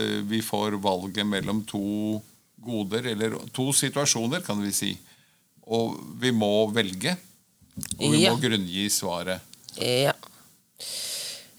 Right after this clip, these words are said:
Speaker 2: Kanskje litt enkel. Ha en utrolig bra drøm og bli lei deg fordi du våkner, eller ha et forferdelig mareritt og bli glad for du våkner. Da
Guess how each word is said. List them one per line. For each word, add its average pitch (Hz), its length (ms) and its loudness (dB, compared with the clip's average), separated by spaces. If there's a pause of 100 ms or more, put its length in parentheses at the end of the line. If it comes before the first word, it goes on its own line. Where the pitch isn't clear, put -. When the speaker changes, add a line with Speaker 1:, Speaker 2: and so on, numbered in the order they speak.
(560)
Speaker 2:
Kanskje 147 340 6
litt - 180 0
enkel. 139 540 2 (600)
Ha 277 260 8
en 277 160 6
utrolig 262 560 4
bra 190 260 6
drøm 196 540 6
og 180 200 2
bli 185 120 6
lei 165 300 6
deg 190 180 6
fordi 160 280 4
du 147 100 4
våkner, 139 640 2 (480)
eller 170 220 6
ha 160 160 6
et 165 100 4
forferdelig 190 680 6
mareritt 143 560 4
og 165 120 2
bli 156 320 2
glad 180 420 4
for 143 240 4
du 117 260 -2
våkner. - 460 -4 (3000)
Da 147 280 2